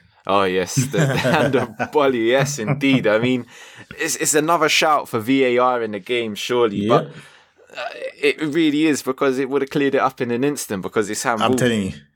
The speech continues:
Speaker 2: I like V A R now. <laughs>
Speaker 1: I want it in
Speaker 2: I
Speaker 1: the
Speaker 2: enjoyed,
Speaker 1: game. I want it in the
Speaker 2: I
Speaker 1: game.
Speaker 2: enjoyed
Speaker 1: After
Speaker 2: it at the
Speaker 1: seeing
Speaker 2: World
Speaker 1: it
Speaker 2: Cup.
Speaker 1: such suc-, so successful in the World Cup,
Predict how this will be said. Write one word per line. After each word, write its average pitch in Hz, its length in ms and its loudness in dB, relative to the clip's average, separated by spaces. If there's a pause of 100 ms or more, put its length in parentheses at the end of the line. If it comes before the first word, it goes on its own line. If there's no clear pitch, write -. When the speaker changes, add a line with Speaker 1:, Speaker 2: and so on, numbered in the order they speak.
(260)
Speaker 2:
I 135 80 2
like 113 280 2
V 90 240 -2
A 85 60 0 (100)
R 78 60 -4
now. 78 280 -10 (240)
<laughs> - 240 -10
Speaker 1:
I 143 580 0
want 180 140 2
it 175 40 0
in 151 60 2
Speaker 2:
I 147 60 4
Speaker 1:
the 135 60 2
Speaker 2:
enjoyed, 143 280 2
Speaker 1:
game. 110 80 -6
I - 80 -2
want 175 240 0
it - 80 -4
in 156 80 -4
the 143 60 2
Speaker 2:
I 151 100 4
Speaker 1:
game. - 120 2
Speaker 2:
enjoyed 143 280 2
Speaker 1:
After 117 40 2
Speaker 2:
it 113 40 4
at 110 60 2
the - 40 4
Speaker 1:
seeing 113 240 2
Speaker 2:
World - 40 -4
Speaker 1:
it 135 40 0
Speaker 2:
Cup. 120 100 -2
Speaker 1:
such - 280 -2
suc-, - 200 -8
so - 480 0
successful - 680 -2
in 113 80 -2
the 110 80 -2
World 113 260 2
Cup, - 320 -2